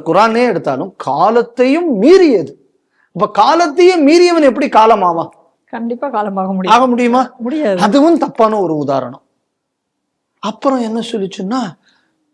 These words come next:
Speaker 1: இவருக்கோ இறை நம்பிக்கை கிடையாது. அப்ப கடவுள் வாழ்த்தை இவர் எப்படி எழுதுவார் அப்படின்னு நான் ரொம்ப யோசிச்சேன். அப்ப ஒரு விஷயம் நல்லா தெளிவா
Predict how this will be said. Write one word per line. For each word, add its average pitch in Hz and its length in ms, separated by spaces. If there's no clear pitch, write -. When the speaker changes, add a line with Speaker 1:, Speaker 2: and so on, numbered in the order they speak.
Speaker 1:
இவருக்கோ 160 680
இறை 143 180
நம்பிக்கை 131 420
கிடையாது. 120 480
அப்ப - 220
கடவுள் 208 460
வாழ்த்தை 160 360
இவர் 135 160
எப்படி 190 280
எழுதுவார் 151 520
அப்படின்னு 151 460
நான் 135 240
ரொம்ப 156 280
யோசிச்சேன். 131 600
அப்ப 151 200
ஒரு 170 280
விஷயம் 214 300
நல்லா 160 160
தெளிவா 156 400